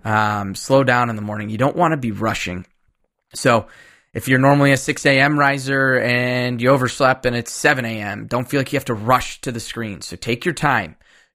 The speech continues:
Don't adjust from that routine. Um, so I read my paper, I drink a cup of coffee,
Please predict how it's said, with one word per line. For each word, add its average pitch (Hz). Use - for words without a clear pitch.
Don't 131
adjust 127
from 110
that 87
routine. 92
Um, 98
so 101
I 139
read 143
my 147
paper, 135
I 117
drink 131
a 156
cup 147
of 139
coffee, 139